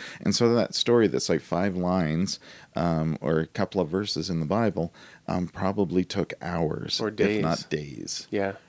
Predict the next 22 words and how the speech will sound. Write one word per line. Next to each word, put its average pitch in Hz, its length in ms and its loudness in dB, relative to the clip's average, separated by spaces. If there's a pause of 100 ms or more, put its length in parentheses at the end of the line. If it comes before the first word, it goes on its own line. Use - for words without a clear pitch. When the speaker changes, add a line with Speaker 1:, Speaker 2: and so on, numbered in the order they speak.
(160)
Speaker 1:
Right? 107 340 0 (480)
Um, 98 400 2
and, 101 360 4 (100)
and, 101 480 2 (500)
and 107 300 2
not 120 240 4
only 110 220 2
that, 101 480 -2 (560)
it - 180 -6
then 123 240 0
becomes, 95 720 0 (180)
it 104 140 0
goes 117 240 4
from 104 240 -2
being 95 240 0
something 98 500 -2 (420)
that 92 220 -2
we 101 220 2
cannot 104 600 -2
do, 87 440 2 (1040)
something 101 380 0
that's - 220 -2